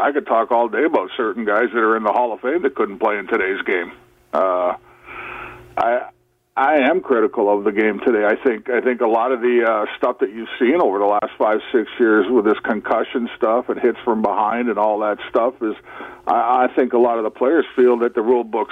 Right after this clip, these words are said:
says that I'm protected, but, you know, we're talking about a high-speed, fast game, and, you know, guys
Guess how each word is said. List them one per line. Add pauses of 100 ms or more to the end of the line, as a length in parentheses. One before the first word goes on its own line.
says
that
I'm
protected,
but,
you
know,
we're
talking
about
a
high-speed, (100)
fast (100)
game,
and, (460)
you
know,
guys